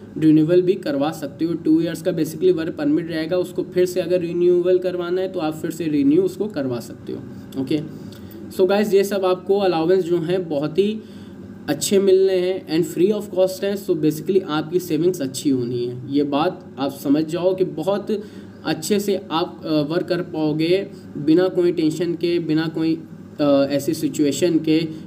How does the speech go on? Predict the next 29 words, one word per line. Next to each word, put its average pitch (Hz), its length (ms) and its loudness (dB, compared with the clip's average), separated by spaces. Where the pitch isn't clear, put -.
कोई 180 180 4
भी 190 100 0
आपकी 180 260 0
situation 165 540 -2
नहीं 165 120 -2
आएगी। 175 200 4
Basically 175 480 -2
आपको 160 360 0
company 165 420 2
जो 156 160 0
है 156 140 -2
वो 180 140 2
पूरा 156 260 -2
support 160 540 -2
करेगी। 110 360 -4
okay, 170 160 -2
and 214 180 2
अब 220 60 0
बात 190 340 0
करते 190 280 0
हैं 196 100 2
हम 190 60 4
अपने 175 260 4
criteria 143 600 -2
की। 165 120 -4
Basically 170 420 -4
criteria 180 800 0
हर 190 260 -2
एक, 208 280 0